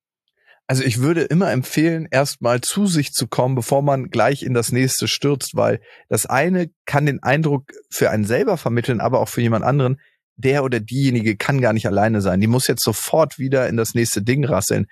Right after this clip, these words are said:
Aber sich erst mal zu orientieren nach einer Bezie-, Beziehung und zu sagen, "Hey, wo stehe ich gerade für mich? Was möchte ich eigentlich? Was habe ich aus der Beziehung gelernt und was möchte ich für die nächste? Was möchte ich nicht mehr? Wie habe ich mich in der Beziehung verändert?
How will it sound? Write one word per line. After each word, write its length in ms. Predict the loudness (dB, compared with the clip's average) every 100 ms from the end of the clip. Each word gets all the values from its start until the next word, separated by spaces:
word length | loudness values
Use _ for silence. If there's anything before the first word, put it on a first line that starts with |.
| -10 -12 -4
Aber 200 | 0 0
sich 160 | 0
erst 220 | 0 0
mal 100 | -2
zu 140 | 0 0
orientieren 520 | 2 0 0 0 0
nach 160 | 0 0
einer 140 | 0
Bezie-, 380 | -2 -4 -8 -10 _
Beziehung 400 | -8 -2 0 0
und 140 | -2 -2
zu 80 |
sagen, 300 | 2 2 2
"Hey, 220 | 2 0 -2 -10 -4
wo 100 | 0
stehe 340 | 0 0 0 0
ich 200 | -2 0
gerade 260 | 0 0
für 140 | 0 0
mich? 240 | 0 -2 _ _
Was 200 | -2 0
möchte 300 | 2 0 -2
ich 160 | -4 0
eigentlich? 300 | 0 0 -2
Was 160 | -2
habe 100 | -2
ich 80 | -2
aus 140 | -2 0
der 100 | -2
Beziehung 400 | -2 -2 0 0
gelernt 340 | 2 2 2
und 120 | 0
was 160 | -2 0
möchte 280 | -2 0 -4
ich 140 | -4
für 120 | -2
die 100 | 0
nächste? 460 | 2 0 0 -2 -4 -8 -6
Was 160 | -2 0
möchte 240 | 0 0
ich 100 | -2
nicht 240 | 0 0 0
mehr? 180 | 0 -2 -10 -2
Wie 180 | 0
habe 160 | 2 2
ich 80 | 0
mich 180 | 0 2
in 60 |
der 100 | 0
Beziehung 440 | 0 -2 -2 -2 -2
verändert? 540 | -2 0 2 2